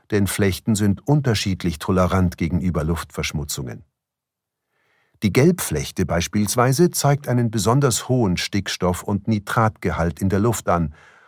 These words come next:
und hat sich durch die intensive Landwirtschaft in den letzten Jahren stark ausgebreitet.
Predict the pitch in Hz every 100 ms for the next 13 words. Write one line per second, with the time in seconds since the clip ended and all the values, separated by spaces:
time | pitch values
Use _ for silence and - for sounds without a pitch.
0 | _ 113 139 147 143 - 131 - 117 110
1 | 127 123 113 139 131 123 117 113 101 87
2 | - 85 - 95 85 92 95 - 90 90
3 | 87 71 71 - 78 76 82 78 - 71
4 | - 131 -